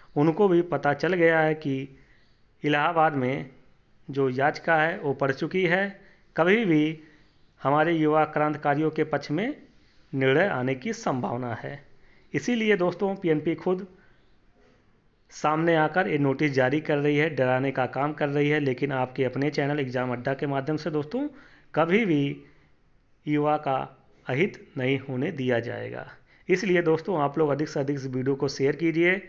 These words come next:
अभी तक आप लोगों ने अपना चैनल सब्सक्राइब नहीं किया मित्रों, सब्सक्राइब कर लीजिए, बेल आइकन बेल प्रेस कर, बेल आइकन बेल प्रेस कर लीजिए, जिससे कोई भी वीडियो अपलोड हो तुरंत उसका नोटिफिकेशन आप सभी को प्राप्त हो जाए।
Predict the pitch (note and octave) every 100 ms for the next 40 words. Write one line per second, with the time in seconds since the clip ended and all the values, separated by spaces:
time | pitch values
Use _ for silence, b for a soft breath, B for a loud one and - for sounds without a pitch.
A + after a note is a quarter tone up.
0 | B B B - D3 G3+ F#3+ D3 C#3 C#3+
1 | D3 E3 D3+ D3+ D#3 C#3+ D3+ D3+ C#3 -
2 | E3 F3+ D3 B2+ C3+ C3 B2+ F#3 G3 C#3+
3 | B2 C#3 D3 D#3 D#3+ D#3+ F#3+ C#3+ C#3 C3
4 | C3 D3 D3+ C#3 - E3+ - - B B
5 | B B C3+ E3 D3+ D3 F3+ C4 B B
6 | - D3+ G#3+ G#3+ C#3+ C#3 E3 F3+ F#3 C#3+
7 | - D3+ D#3+ F3+ D#3+ C#3 C3+ C3 D3+ D#3
8 | F3+ D3 C3 A#2+ C#3 B2+ B2+ D#3 D3+ D#3
9 | G3 F3+ C3 - C3 B2 - B2+ B2 D#3
10 | D#3 G3